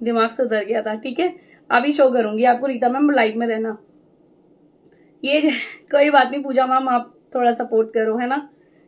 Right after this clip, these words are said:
ये लीजिए, ये रहेगा आपका soft fabric, अंदर से Design जाएगा इस तरीके से, glitter work में blouse रहेगा।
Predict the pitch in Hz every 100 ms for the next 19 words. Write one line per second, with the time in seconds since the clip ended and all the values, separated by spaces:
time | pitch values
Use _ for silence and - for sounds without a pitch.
0 | _ 302 294 233 240 262 320 330 311 330
1 | 311 320 330 311 285 294 277 226 302 294
2 | 285 294 285 320 370 - - _ 262 269
3 | 277 311 320 285 269 - 294 294 320 320
4 | 294 320 339 330 262 254 277 269 262 285
5 | 269 233 247 285 302 285 294 311